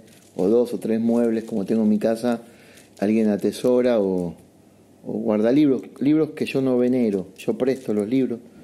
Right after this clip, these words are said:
tengo el vicio contrario, hay una lista donde mis alumnos se anotan y se llevan los libros de mi casa, muchos no me los devuelven, me los compro otra vez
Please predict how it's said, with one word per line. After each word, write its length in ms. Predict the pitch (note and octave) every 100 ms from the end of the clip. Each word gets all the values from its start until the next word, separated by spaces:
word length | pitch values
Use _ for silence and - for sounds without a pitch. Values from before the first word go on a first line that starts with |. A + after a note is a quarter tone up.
| - - -
tengo 400 | - A#2 A2 G#2
el 120 | G2 G2
vicio 300 | A#2+ - G2+
contrario, 640 | G2+ G2 A#2 A#2 G#2 F2+ - - - -
hay 140 | A2 A2
una 200 | G#2+ G#2
lista 300 | A#2+ A#2+ G#2+
donde 440 | G2 F#2+ G2 F#2+ - - - - - - -
mis 160 | -
alumnos 320 | G2+ A2+ A2
se 100 | A2
anotan 300 | G#2+ B2 A#2+
y 40 | G#2
se 140 | G#2
llevan 340 | - C#3 A2+ G2+
los 100 | F#2+
libros 240 | A#2 G#2
de 60 | G2+
mi 100 | G#2+
casa, 320 | B2 - A#2+ - - -
muchos 280 | C3+ C3+ B2
no 100 | A2+
me 100 | A2
los 100 | G#2
devuelven, 540 | G#2 A#2+ B2+ A#2+ A#2 G#2+ - - - _ -
me 80 | -
los 100 | G#2
compro 300 | G#2+ B2+ A#2
otra 180 | G#2+ G#2+
vez 220 | B2+ B2+